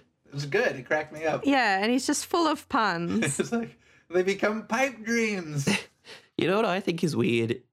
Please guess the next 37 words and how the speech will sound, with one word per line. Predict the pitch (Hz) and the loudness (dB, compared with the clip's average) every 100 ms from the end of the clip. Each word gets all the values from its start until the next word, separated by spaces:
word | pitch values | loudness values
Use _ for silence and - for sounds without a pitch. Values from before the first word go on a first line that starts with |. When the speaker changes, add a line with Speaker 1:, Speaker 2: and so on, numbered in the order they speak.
| _ | _
Speaker 3:
He | 160 170 | -2 0
has | 196 202 | 0 0
an | 180 | 0
alarm | 175 131 127 147 156 | 2 2 0 -2 -2
clock | - 104 - - | -2 -2 -4 -6
and | 120 | -2
a | 107 | -2
bird | 110 110 120 | 0 2 0
cage, | - - 98 - - - - - _ _ _ _ | -2 -2 -2 -2 -4 -6 -8 -10 _ _ _ _
but | - | -2
he | 113 | -2
says | 117 131 | 0 0
a | 117 | 0
plate | - 113 110 110 | 0 0 0 0
wouldn't | 113 110 | -2 -2
be | - 107 | 0 0
able | 101 | 2
to | 110 | 0
fit | 110 - - - | 0 -2 -2 -4
through | - - | -4 -2
the | - | -2
pipes. | - - - | -2 0 2
Speaker 2:
Yeah. | 330 - - 143 | 4 2 0 -2
Speaker 1:
Yeah, | 139 127 - | 0 0 -2
I | 147 131 | -2 0
noticed | 131 131 143 | 0 0 0
that | 131 | -2
as | 127 | -2
well. | 123 - 117 269 - | -2 0 0 -2 0
Speaker 3:
<laughs> | 127 - - - - _ _ - | -2 -2 -4 -6 -8 _ _ -2
Also, | 139 143 131 | 0 0 0
the | 127 113 - _ | 2 0 -4 _
peanut | - 143 147 | -2 0 0
butter | 131 117 | 0 0
that | 110 | 0
he's | 110 101 | 0 -2
putting | - 107 104 107 | -2 0 0 -2